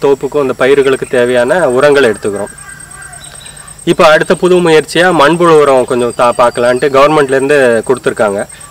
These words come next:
So அந்த மண்புழு உரமும் ready ஆகிட்டு இருக்கு, அது பார்த்துட்டு இருக்கோம். இந்த மாதிரி ஒவ்வொரு இன்புட்டா எப்படி கொடுக்கலாம். இப்போ ம-, மூடாக்கு வந்து பல வகையான கருத்துக்கள் இருக்கு. அஹ், பல காலங்களா விவசாயம் பண்ணிட்டு இருக்கிறவங்க மண்ணை வந்து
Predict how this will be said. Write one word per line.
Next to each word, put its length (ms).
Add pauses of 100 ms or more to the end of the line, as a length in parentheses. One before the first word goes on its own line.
(100)
So 140
அந்த 40
மண்புழு 360
உரமும் 260
ready 220
ஆகிட்டு 280
இருக்கு, 260 (420)
அது 260
பார்த்துட்டு 300
இருக்கோம். 300 (500)
இந்த 140
மாதிரி 240
ஒவ்வொரு 340 (480)
இன்புட்டா 480
எப்படி 220
கொடுக்கலாம். 440
இப்போ 180
ம-, 200 (120)
மூடாக்கு 360
வந்து 640 (760)
பல 220
வகையான 340
கருத்துக்கள் 500
இருக்கு. 380
அஹ், 440 (680)
பல 260
காலங்களா 580
விவசாயம் 400
பண்ணிட்டு 280
இருக்கிறவங்க 720
மண்ணை 340
வந்து 600